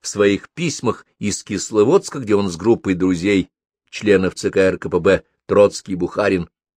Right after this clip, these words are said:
Ворошилов и другие, пребывал в отпуске, просто достал Сталина и Каменева, навязывая им свои представления о происходивших в Германии событиях.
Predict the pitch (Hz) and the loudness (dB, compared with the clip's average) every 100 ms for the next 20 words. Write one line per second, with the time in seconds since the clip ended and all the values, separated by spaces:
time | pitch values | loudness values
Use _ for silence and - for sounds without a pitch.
0 | _ 92 98 92 - 98 87 82 92 98 | _ 2 4 4 2 0 0 -2 -4 -2
1 | 95 - _ - 90 98 92 82 87 101 | -2 -4 _ -6 2 4 4 2 0 -2
2 | - 127 - 143 - _ _ - 101 - | -2 -8 -6 -8 -8 _ _ -4 -4 -2
3 | 117 101 139 - - 110 180 - - - | 0 2 2 0 0 2 2 0 -2 2
4 | 92 87 92 - 90 87 85 80 _ _ | 2 0 -2 -2 -4 -2 -4 -6 _ _
5 | _ _ _ - 87 85 85 87 92 117 | _ _ _ -10 -4 -2 0 0 2 2
6 | 113 - 92 87 87 90 - 90 90 92 | 0 -2 -2 0 -2 -6 -4 -2 0 0
7 | 104 - _ - 90 98 - 87 90 90 | -2 -6 _ -6 0 0 -2 -6 -6 -4
8 | 117 98 90 85 82 87 92 - 123 139 | -6 -4 -2 -2 -2 -2 -4 -2 -2 -4
9 | 127 - | -8 -18